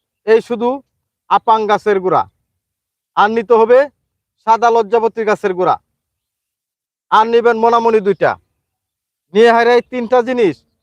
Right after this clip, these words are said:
একসাথে ফিনিশিং করবেন, পাটা ছিলে বাইটা।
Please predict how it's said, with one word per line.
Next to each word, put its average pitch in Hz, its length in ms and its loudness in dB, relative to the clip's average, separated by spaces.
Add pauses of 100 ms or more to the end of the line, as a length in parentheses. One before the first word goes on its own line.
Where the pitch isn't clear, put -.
(300)
একসাথে 240 560 -4
ফিনিশিং 233 400 -6
করবেন, 180 320 0 (880)
পাটা 214 260 0
ছিলে 226 260 0
বাইটা। 190 360 -2